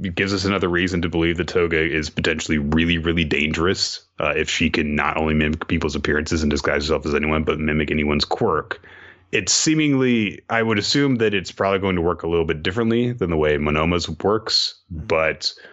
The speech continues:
Speaker 1: that's something we're gonna have to, you know, find out in the future. There are still quite a few un-, uh, explored aspects of her, uh, to remain yet. Uh, but I really like the idea of her using,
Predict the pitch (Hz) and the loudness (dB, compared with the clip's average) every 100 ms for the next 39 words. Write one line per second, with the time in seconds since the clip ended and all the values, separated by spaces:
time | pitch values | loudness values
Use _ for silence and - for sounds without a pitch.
0 | - _ _ - - - 73 73 71 67 | -20 _ _ -6 -4 -2 -2 0 0 0
1 | 73 69 76 71 - 76 71 - - 73 | -2 -2 -2 -2 -6 -4 -4 -4 -4 -2
2 | 73 69 76 78 76 69 - 71 69 - | 0 -2 -4 -6 -4 -2 0 -2 -2 -4
3 | 78 - - 87 78 71 _ _ _ - | -2 -2 0 2 0 -2 _ _ _ -2
4 | 175 135 113 113 101 87 78 - - 90 | 0 0 0 0 2 0 -4 -12 -6 -2
5 | 82 82 78 73 - _ _ _ - - | 0 0 -2 -2 -8 _ _ _ -6 -2
6 | 78 - - 85 73 71 71 - 73 69 | -2 -4 -2 0 2 0 -2 -2 -4 -4
7 | - 71 67 67 - _ _ - - - | -4 -2 0 -2 -6 _ _ -6 -6 -4
8 | 76 73 69 71 69 - - - - - | -2 0 0 0 0 -2 -12 -20 -20 -6
9 | 92 85 82 104 107 190 185 147 143 127 | -2 0 0 2 2 4 2 0 2 2
10 | 117 127 101 95 - - 101 92 87 80 | 2 0 0 -2 -4 -2 2 2 2 0
11 | 87 110 113 104 87 | 0 0 2 0 0